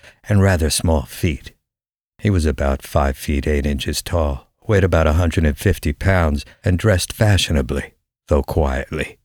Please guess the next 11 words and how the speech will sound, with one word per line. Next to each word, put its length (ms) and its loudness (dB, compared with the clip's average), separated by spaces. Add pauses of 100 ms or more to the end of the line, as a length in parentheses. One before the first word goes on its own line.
He 100 4
lived 380 2
with 140 2
his 180 0
wife 420 2
in 140 0
an 120 0
apartment 720 -2
on 220 0
Guile 320 2
Street. 420 -4